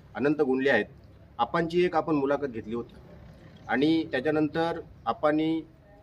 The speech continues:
अ, श्रीधर भोपी यांच्यावर, अ, तो मतलबी माणूस आहे असं वगैरे काही आरोप केलेले होते. त्याला उत्तर म्हणून श्रीधर भोपी यांनी सुद्धा आपल्या चॅनलवर एक मुलाखत दिली आणि त्या मुलाखतमध्ये त्यांनी पहिल्यांदा असं म्हटलंय की अनंत गुंडली हे मला मतलबी बोलत आहेत, परंतु ते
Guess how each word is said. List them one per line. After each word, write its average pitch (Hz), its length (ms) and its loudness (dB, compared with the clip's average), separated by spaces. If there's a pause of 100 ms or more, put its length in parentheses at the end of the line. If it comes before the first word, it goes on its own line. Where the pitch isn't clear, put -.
अ, 117 240 -2
श्रीधर 131 200 0
भोपी 143 440 0 (100)
यांच्यावर, 131 600 -2 (420)
अ, 113 320 -2
तो 120 60 -2
मतलबी 120 380 -2
माणूस 117 320 -2
आहे 113 140 0
असं - 260 -6
वगैरे 107 300 0
काही 101 300 -4
आरोप 101 220 -6
केलेले 120 220 0
होते. 101 220 -4 (420)
त्याला 156 140 2
उत्तर 165 320 2
म्हणून 175 380 4 (160)
श्रीधर 139 220 -4
भोपी 170 380 2
यांनी 156 180 2
सुद्धा 151 220 -2
आपल्या 147 200 -2
चॅनलवर 131 300 -2
एक 123 120 -6
मुलाखत 117 300 -2
दिली 98 240 -6 (460)
आणि 120 120 -8
त्या 147 80 2
मुलाखतमध्ये 175 600 0
त्यांनी 180 180 0
पहिल्यांदा 165 340 0
असं 165 140 -4
म्हटलंय 160 320 0
की 165 300 -4 (140)
अनंत 165 320 0
गुंडली 147 480 2 (540)
हे 131 80 2
मला 151 240 2
मतलबी 151 340 0
बोलत 135 260 0
आहेत, 113 200 0
परंतु 180 760 0
ते 190 680 -2